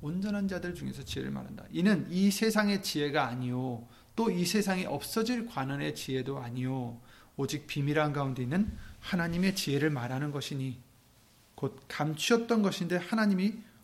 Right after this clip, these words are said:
우리의 영광을 위하사 만세 전에 미리 정하신 것이라.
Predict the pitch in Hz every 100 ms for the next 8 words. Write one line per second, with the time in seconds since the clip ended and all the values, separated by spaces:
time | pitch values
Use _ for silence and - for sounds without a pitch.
0 | - 143 147 135 143 185 208 208 190 127
1 | 123 - 131 - - - - _ - 131
2 | 156 180 180 190 175 165 156 135 135 -
3 | 123 113 - 143 131 -